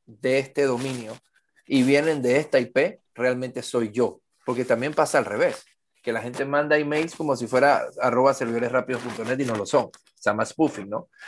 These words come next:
Entonces, el récord S P F dice, si sale de este dominio y sale de estas direcciones y de estos servidores, realmente soy yo. Si no viene de allí, no soy yo, así que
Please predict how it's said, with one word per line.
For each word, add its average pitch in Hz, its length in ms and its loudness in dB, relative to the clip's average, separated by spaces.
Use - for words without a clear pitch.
Entonces, 123 280 -2
el 139 120 2
récord 151 280 4
S 156 180 4
P 127 140 2
F 127 220 2
dice, 120 300 -4
si - 260 -6
sale 196 380 6
de 196 140 8
este 190 180 0
dominio 147 640 0
y 117 80 -8
sale 139 340 6
de 131 140 6
estas 147 280 2
direcciones 135 540 -2
y 123 60 -2
de 123 80 2
estos 123 220 -6
servidores, 131 420 0
realmente 123 380 0
soy 117 260 -2
yo. 104 160 -6
Si - 220 -6
no 180 180 6
viene 190 300 4
de 147 80 4
allí, 165 260 2
no 127 240 2
soy 135 240 2
yo, 151 180 8
así 123 240 0
que 139 260 0